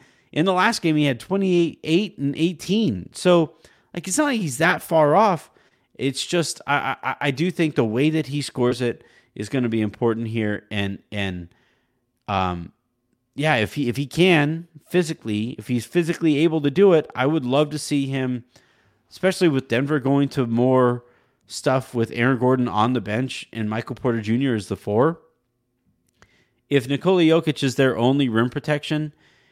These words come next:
and the other guy next to him is Michael Porter Junior, my, A-,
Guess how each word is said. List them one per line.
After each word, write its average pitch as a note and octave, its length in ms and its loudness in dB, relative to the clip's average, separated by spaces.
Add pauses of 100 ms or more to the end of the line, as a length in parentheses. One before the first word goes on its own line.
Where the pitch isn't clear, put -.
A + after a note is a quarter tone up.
(120)
and A#2 140 -2
the A#2+ 100 4
other D3 140 4
guy C3 160 2
next C#3 280 -4
to D#3 120 2
him C#3+ 100 2
is C3 140 -2
Michael C3+ 240 -4
Porter C#3 280 -4
Junior, C#3+ 500 -6 (400)
my, D3+ 240 -4 (140)
A-, A#2+ 120 -12